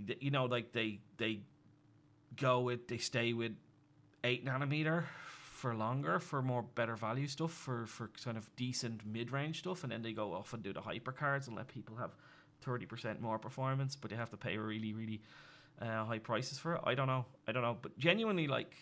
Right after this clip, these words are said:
um, when you sit down and look at it, like, Nvidia's margins haven't dropped. Nvidia's making more money. Uh, they did drop there for, like, a quarter, like, like, like, two earnings calls ago, they dropped for a second.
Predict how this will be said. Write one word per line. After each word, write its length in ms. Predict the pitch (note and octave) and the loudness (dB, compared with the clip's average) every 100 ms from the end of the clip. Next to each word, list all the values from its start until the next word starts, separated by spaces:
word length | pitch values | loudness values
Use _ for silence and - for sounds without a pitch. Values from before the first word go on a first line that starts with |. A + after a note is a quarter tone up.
| - | -2
um, 280 | C3 A#2+ A2+ - | 0 2 -2 -4
when 140 | B2 | -4
you 80 | A#2 | -4
sit 220 | A2+ E3+ | -4 -2
down 200 | E3 D3 | 0 2
and 120 | B2 A#2 | 2 0
look 200 | D#3 C3+ | -2 -4
at 40 | |
it, 120 | - - | -6 -2
like, 200 | B2 - - - - - - - - - - - - - | -4 -4 -16 -20 -20 -20 -20 -20 -20 -20 -20 -20 -6 2
Nvidia's 460 | E3 D3+ G#3+ G3+ | 6 6 6 6
margins 480 | C#3 C#3+ D3+ C3+ A#2 | 6 8 8 6 0
haven't 300 | A2 B2 A#2 | 4 2 2
dropped. 420 | A2 A2+ - - - - - - A#2+ | 0 0 0 -8 -16 -16 -20 -12 -6
Nvidia's 280 | B2+ D#3 | -2 -2
making 240 | D3 C#3+ C3+ | 0 0 0
more 160 | B2 | 0
money. 340 | A2+ A2 D#2+ C3 - - - | 0 -2 -4 -8 -12 -16 -6
Uh, 60 | A2 G2+ | -4 -2
they 140 | A#2+ D#3+ | 2 4
did 160 | E3+ | 4
drop 280 | D3 D3+ C#3+ | 6 4 4
there 180 | C3+ C3 | 2 0
for, 120 | A#2+ | -2
like, 120 | A2 - | -6 -8
a 20 | |
quarter, 480 | - A2 A2 A#2 A2+ | -6 -2 2 2 2
like, 140 | A2 - - - - | -2 -6 -20 -20 -16
like, 100 | - - - | -16 -16 -10
like, 120 | G#2 - - | -8 -8 -4
two 320 | B2+ A#2 A2+ | -2 0 0
earnings 340 | B2 C3 C3+ | 2 2 2
calls 280 | - C3+ C3 | 2 0 0
ago, 200 | A#2+ A#2 | 0 0
they 100 | A#2 | 0
dropped 320 | G#2+ A2+ A2 | 2 2 0
for 140 | - G#2 | -2 -2
a 60 | |
second. 440 | - A#2 B2+ B2+ | 2 2 4 2